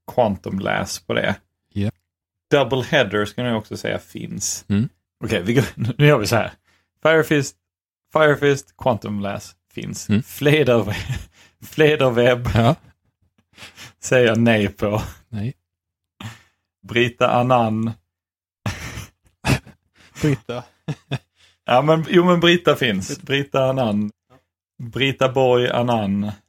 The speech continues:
Speaker 1: Men Vapor Vagabond går jag inte med på.
Speaker 2: Nej.
Speaker 1: Ej heller Eiffel Ethel. <laughs>
Speaker 2: Nej.
Speaker 1: Reflex. Nej, säger jag på den.
Speaker 2: Nej.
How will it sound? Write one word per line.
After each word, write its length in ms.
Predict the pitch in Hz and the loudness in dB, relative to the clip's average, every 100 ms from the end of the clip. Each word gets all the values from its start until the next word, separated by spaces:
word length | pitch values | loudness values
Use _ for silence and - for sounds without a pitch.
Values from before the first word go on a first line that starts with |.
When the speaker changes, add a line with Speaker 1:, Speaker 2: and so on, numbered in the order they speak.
| _ _ _ 120 | _ _ _ -6
Speaker 1:
Men 380 | 117 120 120 - | 0 0 -2 -8
Vapor 500 | 117 151 143 - 139 | 0 2 2 2 0
Vagabond 720 | 135 139 120 113 117 113 113 | 2 0 0 2 2 2 0
går 80 | 120 | 2
jag 100 | 117 - | 0 0
inte 360 | 131 127 - | -2 -2 -4
med 280 | 110 104 98 | -6 -6 -6
på. 200 | 117 - - _ _ _ _ _ _ - _ | -10 -12 -14 _ _ _ _ _ _ -20 _
Speaker 2:
Nej. 280 | 117 135 - _ _ _ _ _ _ - | -2 -2 -4 _ _ _ _ _ _ 0
Speaker 1:
Ej 180 | 127 120 | 2 4
heller 640 | 131 117 107 107 - 117 | 4 4 4 2 0 0
Eiffel 420 | 117 107 - 113 - | 2 0 -2 -4 0
Ethel. 380 | 110 - - 95 | -2 -2 -8 -10
<laughs> 80 | - - - - _ _ _ _ _ _ - - _ - _ _ - - _ 185 151 - - - - _ - | -8 -10 -10 -16 _ _ _ _ _ _ -20 -20 _ -20 _ _ -20 -20 _ -6 -4 -4 -8 -14 -18 _ -8
Speaker 2:
Nej. 300 | 120 117 139 _ _ _ _ _ _ - | -4 -4 -8 _ _ _ _ _ _ -8
Speaker 1:
Reflex. 1000 | 117 156 190 190 147 147 151 - - - _ _ _ _ _ _ _ - | 2 4 4 2 -2 -2 -2 -6 -8 -10 _ _ _ _ _ _ _ -6
Nej, 340 | 123 131 131 | 2 2 2
säger 200 | 123 120 | 0 0
jag 100 | 104 | 0
på 60 | 107 | -2
den. 200 | 104 107 | -6 -4
Speaker 2:
Nej. 180 | 110 | -8